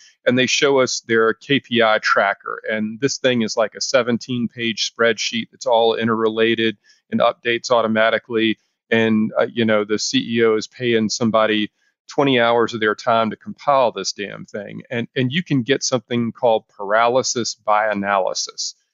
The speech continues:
In other words, you can measure too much stuff. The other thing is, uh, you, you yourself, as the leader of the business, probably don't need to measure everything.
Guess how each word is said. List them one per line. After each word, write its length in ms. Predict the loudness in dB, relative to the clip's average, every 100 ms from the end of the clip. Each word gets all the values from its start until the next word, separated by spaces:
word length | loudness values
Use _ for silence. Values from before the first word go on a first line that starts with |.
| _
In 60 | -2
other 120 | 0
words, 180 | 0 -2
you 80 | -2
can 240 | -2 0
measure 360 | 0 0 -2 -6
too 200 | -6 -4
much 360 | -4 -4 -4 -6
stuff. 440 | 0 0 -2 -10 _ _ _ -2
The 60 | 0
other 100 | 2
thing 220 | 2 2
is, 260 | 2 -2 -10 _ _ _ -16
uh, 60 | -16 -16 _ -14 -6
you, 340 | 2 2 2 _ -8
you 260 | 0 2 2
yourself, 720 | 2 0 0 0 0 -4 -4
as 100 | -4
the 120 | -2
leader 260 | 0 2 2
of 80 | -2
the 80 | -4
business, 520 | -6 -8 -8 -10 -10 _ _
probably 280 | -2 0 0
don't 280 | 2 0 2
need 160 | 0 2
to 80 |
measure 340 | 2 2 0 -2
everything. 600 | -2 -2 -14 -18 -20